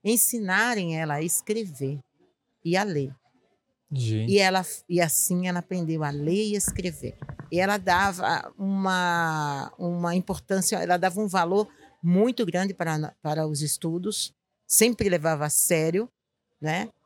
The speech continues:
Speaker 1: Os estudos era muito, nesse ponto ela era, ela era mão de ferro,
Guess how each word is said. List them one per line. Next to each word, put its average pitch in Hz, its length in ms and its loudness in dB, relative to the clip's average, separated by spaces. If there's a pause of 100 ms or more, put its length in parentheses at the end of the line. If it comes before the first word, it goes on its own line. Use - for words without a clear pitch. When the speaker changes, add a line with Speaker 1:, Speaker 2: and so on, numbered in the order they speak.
(240)
Speaker 1:
Os 156 140 0
estudos 175 380 0
era 185 140 4
muito, 185 920 2
nesse 185 260 0
ponto 202 340 0
ela 202 140 2
era, 202 180 2
ela 175 500 2
era 170 160 4
mão 185 160 2
de 240 100 -2
ferro, 143 400 0